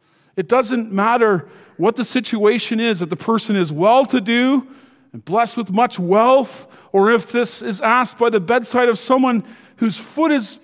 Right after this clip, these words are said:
almost in the grave. Where do you look for true comfort? What does that true comfort look like? And what benefit does this comfort have in everyday life? That's what the Heidelberg Catechism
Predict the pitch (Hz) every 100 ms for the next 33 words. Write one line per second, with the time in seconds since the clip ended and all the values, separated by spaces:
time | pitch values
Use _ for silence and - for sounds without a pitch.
0 | _ 269 349 381 320 - 294 262 226 233
1 | 247 190 151 - - - - _ _ _
2 | _ _ _ _ _ _ _ _ _ _
3 | - 220 233 208 185 214 - 180 156 139
4 | - 175 - 160 151 - 135 123 - -
5 | - _ _ _ _ _ _ 269 254 240
6 | - 269 - - 311 311 277 339 - 127
7 | 110 - - _ _ _ _ _ _ _
8 | _ _ _ _ _ _ 117 180 - 185
9 | 170 160 151 156 143 - 165 - - 160
10 | 147 156 120 139 139 123 117 - _ _
11 | _ _ 139 143 135 131 131 127 120 117
12 | 110 - - 185 - 185 175 143 165 175
13 | 160 156 - 156 156 151 147 151 135